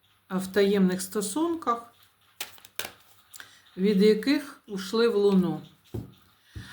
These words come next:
А, це для когось особисто, так що звертайтесь по телефону плюс тридцять вісім нуль дев'яносто дев'ять двадцять вісім сто сорок дев'ять сорок сім. Звертайтесь в WhatsApp, Viber, Imo, а, де вам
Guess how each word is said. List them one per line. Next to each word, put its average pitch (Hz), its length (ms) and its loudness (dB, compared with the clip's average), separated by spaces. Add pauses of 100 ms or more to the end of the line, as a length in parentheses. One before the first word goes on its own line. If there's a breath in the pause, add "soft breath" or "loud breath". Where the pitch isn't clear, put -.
(160 loud breath)
А, 190 360 4
це 277 240 2
для 233 140 2
когось 214 340 2
особисто, 208 680 0
так 190 280 -6
що 190 140 -4
звертайтесь 190 600 0
по 180 140 -4
телефону 269 600 2
плюс 190 180 -2
тридцять 180 340 -6
вісім 190 360 -2
нуль 170 140 -2
дев'яносто 165 520 -4
дев'ять 233 380 0
двадцять 165 300 -6
вісім 208 300 -6
сто 190 160 -6
сорок 165 320 -6
дев'ять 185 320 0
сорок 185 300 -4
сім. 151 340 -10 (540 loud breath)
Звертайтесь 196 680 2
в 180 100 0
WhatsApp, 277 420 2
Viber, 208 540 0 (100)
Imo, 185 460 2 (840 loud breath)
а, 190 260 2
де 202 160 4
вам 208 480 -4